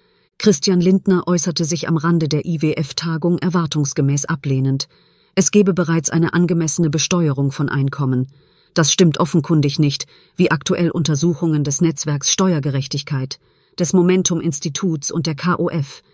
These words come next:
E T H Zürich, zu den tatsächlichen Steuersätzen von Superreichen in Deutschland, Österreich und der Schweiz zeigt. Das Versagen der Steuersysteme. Eigentlich ist das Steuersystem für demokratische Gesellschaften ein zentrales Instrument,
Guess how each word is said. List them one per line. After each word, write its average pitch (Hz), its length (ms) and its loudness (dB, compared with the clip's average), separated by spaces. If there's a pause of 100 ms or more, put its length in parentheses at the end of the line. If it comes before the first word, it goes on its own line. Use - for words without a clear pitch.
(280)
E 180 180 4
T 180 220 0
H 160 140 -4
Zürich, 165 540 -2 (320)
zu 196 100 2
den 170 160 4
tatsächlichen 175 680 0
Steuersätzen 156 760 0
von 147 180 2
Superreichen 147 640 0
in 139 140 0
Deutschland, 160 580 -2 (280)
Österreich 147 640 0 (220)
und 175 180 0
der 170 80 0
Schweiz 147 460 0
zeigt. - 480 -4 (1000)
Das 185 140 2
Versagen 175 500 2
der 156 120 0
Steuersysteme. 139 920 -2 (1120)
Eigentlich 175 500 2
ist - 160 -4
das 156 100 -2
Steuersystem 160 680 -2
für 160 100 -4
demokratische 160 720 -2
Gesellschaften 156 640 -2
ein 135 160 -2
zentrales 156 560 0
Instrument, 170 600 2